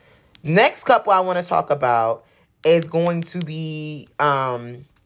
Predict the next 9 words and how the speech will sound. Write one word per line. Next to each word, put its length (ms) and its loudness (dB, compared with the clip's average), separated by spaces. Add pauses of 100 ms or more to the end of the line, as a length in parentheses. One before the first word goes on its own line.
(800)
Randall 1000 2 (340)
and 380 4
Shanique. 680 -6 (580)
Um, 540 0
Randall 360 0
and 100 -6
Shanique, 640 -8 (1600)
to 240 0
me, 880 -4